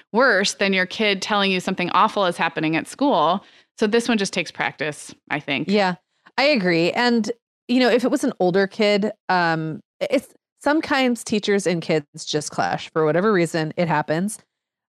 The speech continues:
Speaker 2: I've take-, I've done both ways. With older kids, I've said things like, "Well, you know, this is a, an opportunity for you to learn how to, like, be around people and have to deal with people that
Speaker 1: Yeah.
Speaker 2: you don't always get along with."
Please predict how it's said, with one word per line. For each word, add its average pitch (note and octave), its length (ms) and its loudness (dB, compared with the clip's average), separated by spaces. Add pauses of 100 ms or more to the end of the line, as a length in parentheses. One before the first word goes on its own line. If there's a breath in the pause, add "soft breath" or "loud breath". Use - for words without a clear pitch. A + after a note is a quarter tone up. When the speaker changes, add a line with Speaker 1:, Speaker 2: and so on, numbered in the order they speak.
Speaker 2:
I've A3 360 2
take-, A3+ 260 0
I've G#3+ 180 2
done G#3+ 160 4
both E3 240 0
ways. - 300 -2
With F3+ 140 0
older G#3+ 300 4
kids, G#3+ 400 2
I've F#3 200 2
said F3 360 0
things F3+ 280 -2
like, F3+ 300 0
"Well, G#3 340 2
you A3+ 120 0
know, C4 280 2
this A#3+ 200 -2
is A#3 120 -2
a, A#3 280 0
an G3+ 200 2
opportunity G3+ 600 0
for F3 180 -6
you G3+ 460 2
to - 140 -4
learn E3+ 260 0
how F#3 300 0
to, F#3 500 2 (540)
like, E3+ 240 0 (840)
be F3+ 240 4
around F3+ 360 2
people G3 360 2
and F3 100 2
have D#3+ 180 0
to F3+ 80 -2
deal C#4+ 140 4
with A#3+ 100 4
people A#3 300 2
that G3+ 80 4
Speaker 1:
Yeah. E3+ 160 4
Speaker 2:
you F3 220 2
don't F3 200 2
always F3+ 220 2
get G#3 100 2
along A#3+ 280 2
with." E3 260 0